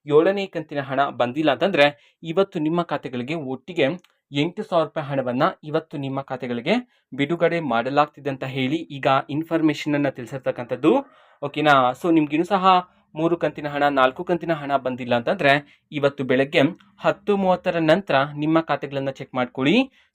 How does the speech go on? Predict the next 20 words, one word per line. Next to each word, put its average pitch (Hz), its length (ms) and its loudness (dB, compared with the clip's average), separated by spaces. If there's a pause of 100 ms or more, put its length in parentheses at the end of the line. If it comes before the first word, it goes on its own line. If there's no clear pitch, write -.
So, 208 140 2
ಯಾವ 151 240 2
ಯಾವ 208 320 4
ಜಿಲ್ಲೆಗಳಿಗೆ 180 480 -2
ಇವತ್ತು 160 240 -4
ಹಣವನ್ನ 151 400 0
ಬಿಡುಗಡೆ 143 380 -2
ಮಾಡಲಾಗ್ತಿದೆ 131 560 0
ಅಂತಂದ್ರೆ, 123 360 2 (500)
so, 175 80 -10
ಕರ್ನಾಟಕದಲ್ಲಿರ್ತಕ್ಕಂತಹ 165 1400 -2
ಎಲ್ಲಾ 147 440 0
ಮಹಿಳೆಯರಲ್ಲಿ, 143 720 0 (420)
so, 214 60 0
ಯಾರ್ಯಾರಿಗೆ 175 640 2
ಇನ್ನೂ 160 220 2
ಸಹ 180 160 0
ಪೆಂಡಿಂಗ್ 175 500 -2
ಅಮೌಂಟ್ 170 240 0
ಬಂದಿಲ್ವೋ, 135 520 0